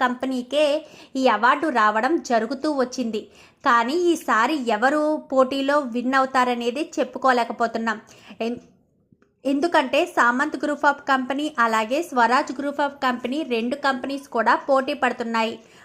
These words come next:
ఒకరికి మించిన డిజైన్స్ మరొకరు వేసి తీసుకొచ్చారు. డిజైన్స్ అనే కాదు, ఈ పోటీ వీళ్ళిద్దరికీ మధ్య పోటీని ఇస్తుంది. ఎవరు విన్ అయితే వాళ్ళు మొదటి స్థానంలో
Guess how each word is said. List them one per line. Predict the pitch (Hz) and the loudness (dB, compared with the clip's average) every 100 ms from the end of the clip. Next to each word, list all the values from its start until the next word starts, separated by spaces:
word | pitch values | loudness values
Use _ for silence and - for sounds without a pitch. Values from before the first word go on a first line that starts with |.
| - | -4
ఒకరికి | 254 220 277 311 320 | 0 2 2 0 2
మించిన | 311 302 330 294 | 0 0 0 -2
డిజైన్స్ | 277 269 262 277 | -2 0 0 0
మరొకరు | 311 254 220 240 269 | -2 2 2 2 0
వేసి | 269 254 262 | 2 2 0
తీసుకొచ్చారు. | - 254 247 254 247 247 226 226 - - _ | -2 -6 -2 -4 0 0 0 -4 -18 -20 _
డిజైన్స్ | 233 254 277 320 339 | -2 0 2 2 2
అనే | 311 285 | 0 0
కాదు, | 277 240 214 208 247 | 0 0 0 -6 -4
ఈ | 254 | -4
పోటీ | 269 - 233 240 302 285 285 | -2 0 2 2 -2 -6 -8
వీళ్ళిద్దరికీ | 233 247 247 220 196 220 214 302 | 0 2 2 0 -2 -2 -2 -2
మధ్య | 285 254 247 247 247 330 - | 0 -2 0 2 2 -2 2
పోటీని | 262 262 294 311 | 2 2 0 0
ఇస్తుంది. | 262 - 254 240 - 208 | 0 -2 -2 -2 -6 0
ఎవరు | 226 220 269 | 2 4 2
విన్ | 247 254 262 | 2 0 2
అయితే | 269 262 294 | 0 2 2
వాళ్ళు | 277 277 277 | 4 2 2
మొదటి | 226 208 208 240 | 0 -2 -2 -4
స్థానంలో | 269 - 240 240 240 240 | -2 0 0 0 0 0